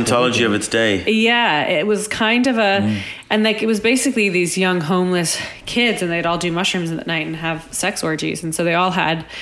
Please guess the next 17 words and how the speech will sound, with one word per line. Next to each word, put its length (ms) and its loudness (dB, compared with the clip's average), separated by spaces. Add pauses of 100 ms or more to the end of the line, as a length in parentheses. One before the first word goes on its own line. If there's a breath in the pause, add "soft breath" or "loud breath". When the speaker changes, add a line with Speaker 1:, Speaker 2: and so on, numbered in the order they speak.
(120)
Speaker 2:
Yeah. 240 -2
Speaker 3:
raging 580 2
S 220 0
T 160 0
Ds 560 0
and 460 0
were 120 2
all 140 2
totally 400 2
off 220 -2
their 100 0
faces 760 -2
and 240 -2
smacked 360 -2
off 120 -2
their 140 -2
yams 300 -2